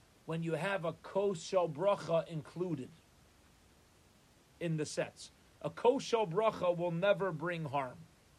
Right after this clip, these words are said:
And Memela view that, therefore view that as the fourth. The benching cup view it at the fourth. That's the one that's causing the pairs.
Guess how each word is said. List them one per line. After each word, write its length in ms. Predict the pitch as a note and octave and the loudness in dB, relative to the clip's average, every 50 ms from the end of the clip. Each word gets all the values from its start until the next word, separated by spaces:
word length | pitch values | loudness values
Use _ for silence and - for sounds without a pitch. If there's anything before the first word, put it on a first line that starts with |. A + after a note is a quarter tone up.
| _ _ _ _ - - - - - - - - _ - - - - _ - _ _ - - - - _ _ _ _ - _ - - - - - | _ _ _ _ -20 -20 -20 -20 -20 -20 -20 -20 _ -20 -20 -20 -20 _ -20 _ _ -20 -20 -20 -20 _ _ _ _ -20 _ -20 -20 -20 -12 -10
And 160 | C#3+ C#3+ D3 | -8 -6 -4
Memela 680 | D#3 E3+ G3 B3+ C#4+ D4+ C#4+ B3+ A3+ G#3 G3+ - - - | -4 0 2 2 2 2 4 4 6 6 4 4 0 -6
view 380 | D#3 B2+ C#3 E3 G#3+ B3 B3 A3+ | -8 -6 -4 -4 -2 -4 -4 0
that, 340 | E3 G#3 G#3 G3 G3 F#3+ - - - - D3+ D3 | 2 2 2 2 0 -4 -8 -12 -20 -20 -4 0
therefore 380 | E3+ A3 A#3+ D#3+ F3 F#3+ F3+ | 2 2 2 2 0 -2 -2
view 300 | E3+ C#3+ C3+ D#3+ A3 A#3+ G#3+ | -2 -4 -6 -8 -8 -6 -4
that 340 | D#3+ F3 F#3+ F#3 F#3+ F#3 - - _ _ _ - - | 0 0 0 0 0 -4 -10 -16 _ _ _ -18 -8
as 220 | - E3 E3 D#3+ C3 | -4 -4 -4 -2 -2
the 120 | C3 D3 | -4 -4
fourth. 520 | - - - C3+ C#3 D#3 G#3+ G#3+ - - - - - - - - - - - | -4 -6 -6 -4 -2 -2 -2 -4 -8 -16 -20 -20 -20 -20 -20 -20 -20 -12 -2
The 140 | D3+ E3 D#3+ | 0 0 4
benching 460 | B2+ F3+ G3 G#3+ A3 - - G3+ F#3 | 6 4 4 4 2 -4 -6 -8 -2
cup 220 | D#3 G3 D#3+ C#3+ | 0 0 0 0
view 220 | D3 D#3+ G3 G3+ F#3+ | -2 -6 -2 0 0
it 80 | F3 | 0
at 160 | E3 D3 C3+ - | 0 -2 -4 -6
the 80 | B2+ | -14
fourth. 400 | A2 - - D4+ C#4 A#3+ A3 - | -8 -2 4 6 6 6 6 2
That's 180 | - E3+ E3+ E3 | -2 -6 -6 -4
the 100 | - F3+ | -4 -6
one 140 | F3 E3 D#3 | -6 -4 2
that's 140 | D3 C#3 | 4 4
causing 340 | - - D#3+ C#3+ A#2+ C3 C3 | 4 4 -2 -4 -4 -8 -12
the 80 | C3+ C#3 | -12 2
pairs. 460 | - - C#4+ C#4 A#3+ A3 G#3 E3 - | 6 6 6 6 4 0 -2 -6 -10